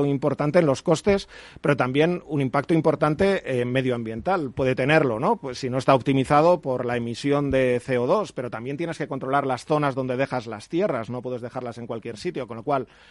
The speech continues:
cualquier control al respecto de eso aporta muchísimo valor, ¿no? Nosotros lo que hemos creado el reto ahí era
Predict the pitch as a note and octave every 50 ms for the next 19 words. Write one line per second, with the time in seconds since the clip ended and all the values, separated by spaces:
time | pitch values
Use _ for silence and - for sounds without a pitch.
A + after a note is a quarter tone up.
0 | - - _ _ _ - A#2+ A#2+ A#2+ - C#3+ D#3+ F3 F3+ - D#3 D3 C#3+ E3 F3
1 | E3 D#3 C3+ B2 G2 A#2+ A2+ - - - A2 - D3 C3+ C3 C#3 C3+ - D#3+ C#3
2 | A#2+ - B2+ B2 C#3 C3+ C3+ C3 B2 A#2+ - - B2 - C#3+ C3+ B2+ A#2 G#2+ F#2+
3 | A2 A2 F#2+ - - G2+ C#3 F#3 - - - - - - - - - - B2+ B2
4 | D3 D3+ D#3 C#3+ D3 C3+ C#3 C#3+ D3+ D3 - - E3 D#3 D#3+ D#3+ D#3 D3+ D3 C#3+
5 | - - _ _ - B2+ C3+ C#3 E3 E3+ E3+ E3+ F3 E3 D3+ D#3 F#3 F#3+ D#3+ C#3
6 | C3 C3 B2+ B2+ A#2 G2